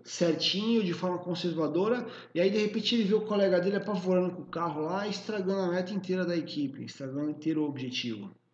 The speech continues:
né? O objetivo da equipe. Então, a meta em equipe, ela tem esse poder de todo mundo remar pro mesmo lado,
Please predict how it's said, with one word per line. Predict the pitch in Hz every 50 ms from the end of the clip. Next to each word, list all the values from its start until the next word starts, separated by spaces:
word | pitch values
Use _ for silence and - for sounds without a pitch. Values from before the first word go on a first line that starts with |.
| _ _ _ _ -
né? | 123 117 120 135 131 - - _ _ _ _ _ _
O | -
objetivo | - - 135 127 120 - 139 131 123 123
da | 127 120
equipe. | 110 - - 120 110 98 - - - _ _ _ _ _
Então, | - - 156 190 202 160 - - - - - _ _ -
a | - 143
meta | 170 190 190 - 202
em | 170
equipe, | 151 - 208 196 - 208
ela | 190 196 196 190
tem | - - 208 220 226
esse | 196 185 - 185 -
poder | - 220 220 175 151 165 170 185 208 220 214 - - - - - -
de | - 139 131 160 185 185 190 175 -
todo | - 202 220 202 220 220
mundo | 190 175 180 190 208 208 202 220 226 220 214 196
remar | 165 175 190 180 170 175 185 185
pro | 185 190
mesmo | 180 175 185 175 190 214
lado, | 220 202 180 160 139 117 107 -